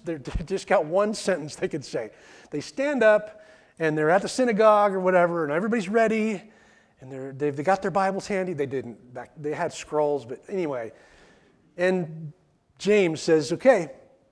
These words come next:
here's our big message. The kingdom of heaven is at hand." "Okay." And they <laughs> said, "Sit down, 'cause that's, that's it." And what if, what if some of the people are like, "Well, wait, let, can I, I have ques-, questions about the kingdom. So,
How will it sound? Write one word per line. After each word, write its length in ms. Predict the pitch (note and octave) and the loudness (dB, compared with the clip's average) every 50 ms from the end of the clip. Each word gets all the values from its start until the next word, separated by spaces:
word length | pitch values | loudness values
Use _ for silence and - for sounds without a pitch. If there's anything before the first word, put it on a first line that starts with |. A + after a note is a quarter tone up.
| _ _ | _ _
here's 220 | _ D#3+ E3 F3 F#3 | _ -2 0 2 2
our 100 | F#3+ F3+ | 2 2
big 180 | F3+ G#3 G3 | 2 2 2
message. 480 | F#3 A3 A#3 A3 - F#3+ E3+ - - - - _ _ _ _ _ _ _ _ _ _ _ _ _ _ _ - | 2 0 -2 -2 -2 -4 -6 -6 -10 -18 -20 _ _ _ _ _ _ _ _ _ _ _ _ _ _ _ -14
The 80 | C#3 | -12
kingdom 520 | - - F#3 F#3+ G3 F#3 G3 G3 G3 G3 - | -8 -6 -4 -4 -2 -2 -4 -4 -6 -8 -12
of 100 | - - | -18 -20
heaven 420 | - - D3 C#3+ D3+ D3+ D3+ D3+ - _ _ _ | -12 -10 -8 -6 -6 -8 -8 -12 -16 _ _ _
is 100 | - C3+ | -20 -20
at 60 | A#2+ | -20
hand." 240 | A#2+ A#2 G2+ F2 _ _ _ _ _ _ _ _ _ _ _ _ _ _ _ _ _ _ _ _ _ _ _ _ _ _ _ _ _ _ | -18 -18 -20 -20 _ _ _ _ _ _ _ _ _ _ _ _ _ _ _ _ _ _ _ _ _ _ _ _ _ _ _ _ _ _
"Okay." 280 | - A#3 C#4 F4 D#4+ - - - _ _ _ _ _ _ _ _ _ _ _ _ _ - | -6 -4 -2 -2 -4 -4 -8 -16 _ _ _ _ _ _ _ _ _ _ _ _ _ -4
And 80 | D#3 | -2
they 100 | F3 F3+ | -2 -2
<laughs> 0 | |
said, 180 | - - C#3+ C3+ | -2 -2 -6 -8
"Sit 180 | - - - | -8 -2 2
down, 200 | - A#3 F3 - | 4 4 6 4
'cause 200 | - - - F#3 | 2 -4 -6 0
that's, 360 | E3+ G#3 - - - - - - - - - - - | 2 2 2 2 0 -6 -12 -16 -20 -20 -20 -6 -2
that's 220 | - F3+ - - | 0 0 0 2
it." 220 | - F#3 - - - - - - _ _ _ _ _ _ _ _ _ _ _ _ _ _ - | 2 0 0 -2 -8 -20 -20 -20 _ _ _ _ _ _ _ _ _ _ _ _ _ _ -10
And 340 | A#3 A#3+ G#3 B3 A3 G#3+ B3 | -10 -6 -4 -4 -4 0 4
what 140 | D4 E4 F#4 | 4 6 6
if, 160 | E4 - A3+ | 4 2 2
what 160 | A3+ C#4+ E4 | 2 4 4
if 160 | E4 - - | 4 2 0
some 160 | - D#4 D4+ | 0 0 2
of 80 | D#4 C#4 | 2 0
the 60 | - | 0
people 240 | - C#4+ D4 C#4 C4 | 0 0 0 2 2
are 20 | |
like, 140 | B3+ B3 B3 | 2 2 0
"Well, 100 | B3 B3 A#3+ | -2 -4 -2
wait, 220 | C#4+ D4+ B3+ - | -2 -2 -2 -2
let, 140 | A#3+ C4 - - - _ _ _ _ _ _ | -6 -8 -10 -12 -18 _ _ _ _ _ _
can 120 | - A3 B3 | -8 -8 -6
I, 80 | - - - - | -8 -10 -10 -6
I 60 | F#3+ | -4
have 100 | G3+ G3+ | -4 -2
ques-, 220 | - - B3 A#3+ B3 | 0 0 0 0 -2
questions 380 | - - A#3+ A#3 - A3 F#3+ | -2 0 0 0 0 -2 -2
about 140 | F#3+ F#3+ F#3 | 0 -2 -2
the 40 | - | -2
kingdom. 340 | - F#3 D#3+ C#3 A#2+ A#2 A2+ | -4 -4 -4 -4 -6 -8 -12
So, 140 | - D#3+ | -14 -16